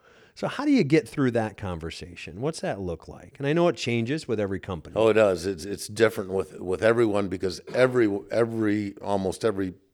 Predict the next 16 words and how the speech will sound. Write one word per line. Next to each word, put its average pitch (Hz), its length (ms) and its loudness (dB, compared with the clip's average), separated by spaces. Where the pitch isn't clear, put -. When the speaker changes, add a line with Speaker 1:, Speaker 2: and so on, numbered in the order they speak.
Speaker 2:
manufacturer 87 760 -4
that 71 160 -6
I've 71 160 -4
gone 82 300 -4
to, 71 160 -10
they, 73 340 -6
they 73 120 -10
have 76 380 -6
different 90 420 -4
levels 80 580 -4
of 67 200 -12
commitment. - 640 -12
And 82 140 -6
within 98 300 -4
that 82 220 -4
company, 73 600 -6